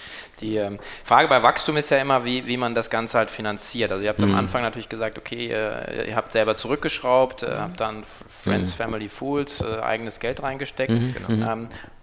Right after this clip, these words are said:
Speaker 1: habt aber dann auch, ähm, glaub ich, ne, einfach ein paar Investoren mit an Bord genommen
Speaker 2: Mhm.
Speaker 1: in der Runde.
Speaker 3: Genau.
Speaker 1: Äh, auch hier aus dem
Speaker 2: Das
Speaker 1: Münchner
Speaker 2: war dann
Speaker 1: Raum.
Speaker 2: relativ früh, das war Ende zweitausenddreizehn.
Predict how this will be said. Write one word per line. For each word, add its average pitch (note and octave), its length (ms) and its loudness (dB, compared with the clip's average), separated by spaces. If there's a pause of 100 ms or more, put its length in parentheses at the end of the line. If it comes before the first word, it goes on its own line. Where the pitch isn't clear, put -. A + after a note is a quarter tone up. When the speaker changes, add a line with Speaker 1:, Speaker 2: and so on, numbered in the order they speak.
Speaker 1:
habt - 220 0
aber A#2+ 160 2
dann A#2+ 180 2
auch, - 380 0 (120)
ähm, A2+ 140 -6
glaub A2 220 0
ich, - 180 -8
ne, A2 360 -10 (380)
einfach A2 240 -2
ein A2+ 80 -10
paar A2 220 -2
Investoren A2 540 -4
mit E3 160 -8
an D#3 100 -8
Bord D#3+ 240 -4
genommen E3 380 -8
Speaker 2:
Mhm. C3+ 260 2
Speaker 1:
in - 80 -16
der C3 80 -10
Runde. C#3 360 -10 (400)
Speaker 3:
Genau. A#2 180 -4
Speaker 1:
Äh, D#2+ 60 -10
auch - 280 -10
hier A2 140 -8
aus G#2+ 80 -10
dem A2+ 100 -8
Speaker 2:
Das A#2 60 -6
Speaker 1:
Münchner - 160 -2
Speaker 2:
war G2 80 4
dann G2+ 160 4
Speaker 1:
Raum. F#2+ 80 0
Speaker 2:
relativ G#2 360 4
früh, G#2+ 220 4
das A2 220 4
war F#2+ 120 4
Ende G2 440 4
zweitausenddreizehn. F#2+ 800 -2